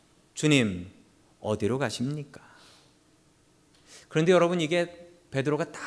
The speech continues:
한 번 한 말이 아니에요. 그의 인생에 또 한 번 하게 됩니다. 뒤에 보시면 나오는데요. 주님께서는 정확히 베드로에게 말씀하셨습니다. "베드로야,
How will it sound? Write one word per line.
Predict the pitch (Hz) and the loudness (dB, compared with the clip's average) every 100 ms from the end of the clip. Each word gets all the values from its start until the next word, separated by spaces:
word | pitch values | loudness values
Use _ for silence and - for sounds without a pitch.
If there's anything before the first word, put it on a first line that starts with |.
| - - - - | -12 -12 -14 -10
한 | 185 | -4
번 | 190 175 | -2 -2
한 | 170 | -2
말이 | 165 147 156 | -6 -6 -8
아니에요. | 123 120 - - - _ _ _ _ _ | -10 -12 -16 -20 -20 _ _ _ _ _
그의 | - 139 | 4 4
인생에 | 131 127 117 117 | 4 0 -4 -4
또 | 175 175 | 0 0
한 | 170 180 165 | 2 0 0
번 | 147 151 | 0 -2
하게 | 139 131 | -4 -6
됩니다. | 127 92 87 - - _ | -6 -10 -14 -18 -20 _
뒤에 | - 139 | 2 4
보시면 | 131 127 - 127 117 | 6 2 0 0 2
나오는데요. | 110 123 117 113 117 165 - - - - - - - | 2 2 0 -2 -6 -10 -20 -20 -20 -20 -20 -20 -2
주님께서는 | 175 190 196 185 196 | 4 6 6 4 2
정확히 | 196 143 180 185 208 | 0 0 0 0 2
베드로에게 | 165 160 170 165 156 135 - 131 127 127 | 2 4 6 6 6 2 -2 -2 2 2
말씀하셨습니다. | 117 110 110 117 98 101 - 95 90 95 | 4 2 0 -4 -4 -4 -6 -8 -10 -8
"베드로야, | 95 127 117 104 90 | -2 0 2 0 0